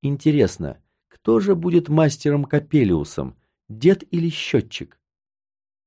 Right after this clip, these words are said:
"И кто здесь мышиный король?" спросил дед, которого Маша была вынуждена подвести к иллюминатору.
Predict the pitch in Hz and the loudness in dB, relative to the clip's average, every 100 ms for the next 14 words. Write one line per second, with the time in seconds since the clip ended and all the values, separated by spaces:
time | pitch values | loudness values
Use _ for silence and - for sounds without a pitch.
0 | - 214 - 269 240 117 123 - 117 113 | -6 -6 0 2 2 2 0 2 2 2
1 | - 185 165 95 87 - 67 60 143 170 | 2 0 0 -2 -4 -6 -4 2 2 0
2 | _ _ _ _ - 147 139 147 135 151 | _ _ _ _ 0 2 2 -2 2 2
3 | 151 - _ _ - 151 156 143 131 143 | 2 -2 _ _ 0 2 6 6 6 4
4 | 165 - 139 143 120 143 139 123 135 131 | 2 0 2 2 4 2 0 0 -2 -2
5 | 117 110 - 123 117 113 113 107 90 80 | -2 -2 -2 -4 0 2 4 2 0 -4
6 | 73 | -6